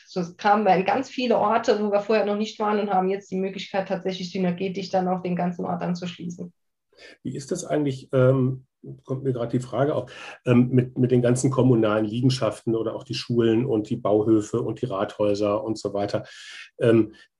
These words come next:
Speaker 2: wenn die dann angeschlossen werden, zählen die dann zu diesen, bei diesen vierzig Prozent dann mit und die werden zu den gleichen Konditionen dann angeschlossen wie, wie ein, wie ein Privathaushalt oder wie ist das da bei euch?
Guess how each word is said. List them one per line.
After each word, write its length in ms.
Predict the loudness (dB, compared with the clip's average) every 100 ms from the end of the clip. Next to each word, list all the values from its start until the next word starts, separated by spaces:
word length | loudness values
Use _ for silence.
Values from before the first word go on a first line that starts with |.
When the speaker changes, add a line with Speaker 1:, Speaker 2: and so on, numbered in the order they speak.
| _
Speaker 2:
wenn 300 | -8 0 2
die 140 | 4 6
dann 180 | 6
angeschlossen 680 | 6 4 4 2 0 0 0
werden, 240 | 2 0 -2
zählen 260 | -2 -2
die 100 | -2
dann 160 | -4 -4
zu 120 | -6
diesen, 320 | -8 -8 -8
bei 120 | -4 -4
diesen 280 | -2 -4
vierzig 380 | -2 -2 -2 -8
Prozent 500 | -8 -4 -2 -2 -4 -8
dann 460 | -6 -6 -10 -18 -12
mit 400 | -2 0 0 0
und 220 | -2 0
die 140 | 0
werden 200 | 2 2
zu 100 | 0
den 140 | -4 -6
gleichen 360 | -4 -6 -4
Konditionen 640 | -4 -2 -2 -2 -2 0 -2
dann 160 | -4
angeschlossen 680 | -4 -8 -8 -10 -8 -6 -4
wie, 260 | -4 -4 -6
wie 160 | -6
ein, 120 | -6
wie 100 | -6
ein 40 | -8
Privathaushalt 840 | -8 -6 -6 -6 -8 -6 -4 -4
oder 160 | -2 -4
wie 100 | -4
ist 160 | -10 -12
das 140 | -12
da 100 | -12
bei 120 | -14
euch? 260 | -16 -18